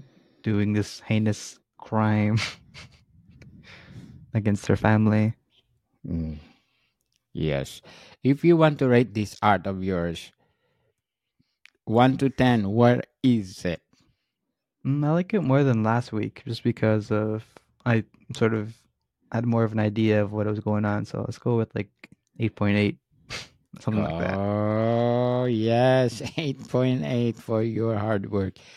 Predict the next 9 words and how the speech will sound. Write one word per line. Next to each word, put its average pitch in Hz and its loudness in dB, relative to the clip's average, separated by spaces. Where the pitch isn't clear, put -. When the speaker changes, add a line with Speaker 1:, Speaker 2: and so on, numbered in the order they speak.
Speaker 2:
How 143 8
many 147 2
days 101 2
or 107 2
hours 107 6
you 104 -4
did 98 0
this 87 -6
painting? 78 -12